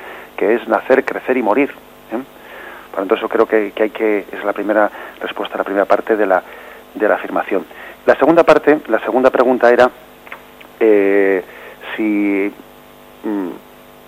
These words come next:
si aquellos que en el Antiguo Testamento, ¿m? que en el Antiguo Testamento, eh, habían, se habían cerrado a la gracia de Dios, eh, pues estaban en el infierno, ¿m? O estaban, o el infierno, eh, no comenzó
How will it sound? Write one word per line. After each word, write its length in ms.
si 80
aquellos 440
que 80
en 80
el 100
Antiguo 340
Testamento, 720
¿m? 120
que 100
en 60
el 40
Antiguo 260
Testamento, 640
eh, 400
habían, 420
se 60
habían 340
cerrado 400
a 20
la 120
gracia 340
de 100
Dios, 240
eh, 200
pues 180
estaban 360
en 100
el 120
infierno, 520
¿m? 100
O 220
estaban, 580
o 140
el 80
infierno, 560
eh, 520
no 520
comenzó 580